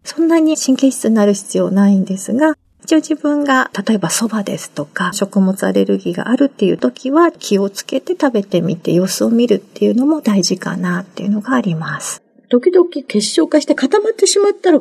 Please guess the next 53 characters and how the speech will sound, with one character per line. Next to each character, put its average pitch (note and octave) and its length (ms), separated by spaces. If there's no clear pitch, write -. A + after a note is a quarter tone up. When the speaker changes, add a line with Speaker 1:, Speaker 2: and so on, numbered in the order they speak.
Speaker 2:
あ A3 80
れ D#4 80
は F4+ 100
も F4 160
う - 40
食 F#3+ 160
べ A3 100
ら B3 120
れ C4 100
な A3+ 100
い - 20
ん C#3+ 140
で C3+ 60
す - 80
か？ A#3+ 140
Speaker 1:
全 F#3 380
く A3+ 380
問 G#3+ 200
題 A3 160
な A3 100
く F3+ 220
食 D#3+ 140
べ G3+ 100
ら F#3+ 140
れ G3 140
る E3+ 120
ん D#3+ 80
で E3+ 100
す E3+ 180
ね。 G#3+ 220
決 G#3+ 200
し - 40
て C#4+ 320
品 D4+ 220
質 D4 220
が C4 140
劣 G3+ 200
化 C4 200
し - 100
た D4 140
と B3 120
か F3+ 180
そ G3 220
う G#3+ 60
い G#3+ 120
う G#3+ 100
原 G#3+ 160
因 G#3+ 260
で A3 120
は F#3+ 140
な E3 140
く - 160
て、 F#3 300